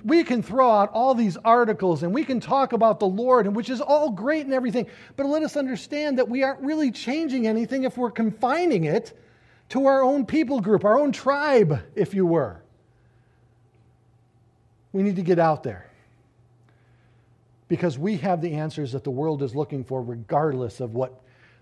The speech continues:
the intellects of our society are telling us, aren't, don't we? People need Jesus Christ now more than ever. And if we turn away from the conversation, who will engage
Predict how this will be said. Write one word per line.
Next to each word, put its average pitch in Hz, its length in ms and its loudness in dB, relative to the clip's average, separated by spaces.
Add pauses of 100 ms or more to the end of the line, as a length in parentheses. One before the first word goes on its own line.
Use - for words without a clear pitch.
the 151 80 -4
intellects 151 600 -4
of 147 160 -10
our 127 160 -4
society 131 720 -2
are 110 80 -6
telling 113 380 -10
us, 92 240 -20
aren't, 120 180 -18
don't 123 160 -8
we? 143 220 -10 (1200)
People 208 440 0
need 175 560 0
Jesus 170 480 -4
Christ 147 520 -4
now 139 460 -4 (100)
more 123 340 -6
than 117 200 -10
ever. 95 380 -16 (760)
And 170 200 -2
if 147 180 -4
we 202 260 -2
turn 220 300 -4
away 196 260 2
from 190 200 -4
the 180 80 -6
conversation, 170 880 -4 (100)
who 208 140 -6
will 151 280 -2
engage 113 500 -8